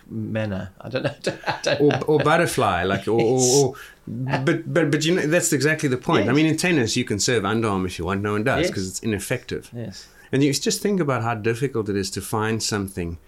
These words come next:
Speaker 1: Nick Kyrgios has
Speaker 2: better.
Speaker 1: served underhand before in a game.
Speaker 2: Yeah, and
Speaker 1: Against
Speaker 2: sometimes
Speaker 1: Federer.
Speaker 2: one points is everyone.
Speaker 1: <laughs> Yes.
Speaker 2: Um, it's, think about how difficult it is when a lot of people are doing something
Speaker 1: Mm.
Speaker 2: to actually innovate that much in one go.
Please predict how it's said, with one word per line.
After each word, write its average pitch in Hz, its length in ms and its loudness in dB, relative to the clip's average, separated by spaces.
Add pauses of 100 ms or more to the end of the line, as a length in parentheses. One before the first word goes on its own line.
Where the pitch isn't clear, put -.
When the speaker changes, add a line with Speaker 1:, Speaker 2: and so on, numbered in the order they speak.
Speaker 1:
Nick 131 180 -4
Kyrgios 120 420 4
has 113 120 0
Speaker 2:
better. 90 160 2
Speaker 1:
served 104 180 0
underhand 98 440 -2
before 92 340 -6
in 90 80 -4
a 90 60 -6
game. 98 320 -6
Speaker 2:
Yeah, 107 180 2 (100)
and 101 100 0
Speaker 1:
Against 98 220 -4
Speaker 2:
sometimes 117 420 2
Speaker 1:
Federer. 104 400 0
Speaker 2:
one 110 300 0
points 92 480 -2
is 107 280 0
everyone. 92 580 0
Speaker 1:
<laughs> 156 40 -12 (360)
Yes. - 460 -2
Speaker 2:
Um, 135 460 2 (800)
it's, - 220 -2 (120)
think 269 160 4
about 277 200 2
how 160 140 0 (140)
difficult 135 540 -2
it 107 60 -4
is 98 200 0
when 107 140 2
a 107 60 2
lot 107 240 2
of 131 160 -2
people 110 320 0
are 98 60 0
doing 98 300 0
something 92 460 -6
Speaker 1:
Mm. 95 260 -4
Speaker 2:
to - 160 -2
actually 110 340 -2
innovate 101 680 -2
that 98 240 -4
much 92 460 -4
in 98 140 -4
one 92 160 -2
go. 85 220 -4